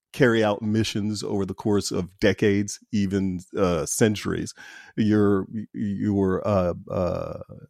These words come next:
your team members can die and or retire. Uh, but where the, the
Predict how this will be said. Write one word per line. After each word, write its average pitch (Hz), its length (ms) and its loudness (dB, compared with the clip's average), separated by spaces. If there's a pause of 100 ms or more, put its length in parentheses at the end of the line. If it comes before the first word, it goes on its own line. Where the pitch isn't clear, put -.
(340)
your 110 160 4
team 120 340 2
members 110 460 4
can 95 220 0
die 101 560 2
and 92 260 -4
or 101 220 -4
retire. 104 640 0 (420)
Uh, 123 220 6
but 117 360 4
where 123 540 8
the, 104 480 2
the 110 360 -4